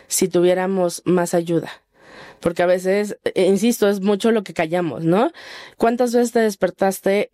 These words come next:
teniendo a tu bebé recién nacido en, en las madrugadas sola? Porque no dijiste, "Oye, tú dale de comer, pues ahí está la mamila", ¿no?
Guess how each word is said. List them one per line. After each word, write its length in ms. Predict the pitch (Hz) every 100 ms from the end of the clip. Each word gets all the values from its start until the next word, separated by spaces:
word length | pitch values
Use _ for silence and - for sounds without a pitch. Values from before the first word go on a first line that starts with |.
| -
teniendo 320 | 190 185 185 196
a 40 |
tu 100 | 196
bebé 480 | 175 160 170 180 180
recién 400 | 180 180 170 175
nacido 440 | 170 175 170 170 180
en, 120 | 165
en 180 | - 151
las 100 | 143
madrugadas 560 | 160 151 156 160 160 170
sola? 400 | - 185 - 180 - - - - - - - - _
Porque 300 | 190 185 190
no 220 | 202 202
dijiste, 420 | 214 208 233 -
"Oye, 180 | 240 240
tú 140 | 240 247
dale 200 | 247 247
de 100 | 240
comer, 280 | 226 285
pues 160 | - 202
ahí 60 | 165
está 160 | -
la 60 | 190
mamila", 360 | 240 349 294 175
¿no? 180 | 196